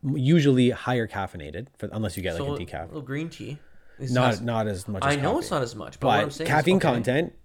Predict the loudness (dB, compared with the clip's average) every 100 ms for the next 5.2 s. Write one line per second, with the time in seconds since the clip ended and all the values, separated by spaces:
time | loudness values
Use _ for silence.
0 | -6 -4 -4 0 2 2 2 0 -2 _
1 | _ _ _ 2 2 4 0 0 -2 0
2 | 0 -2 -4 -4 -2 0 2 0 -2 -2
3 | -2 -4 -6 -8 -8 -12 -18 _ _ -20
4 | -10 -8 -6 -2 0 2 2 2 -4 -2
5 | -6 -10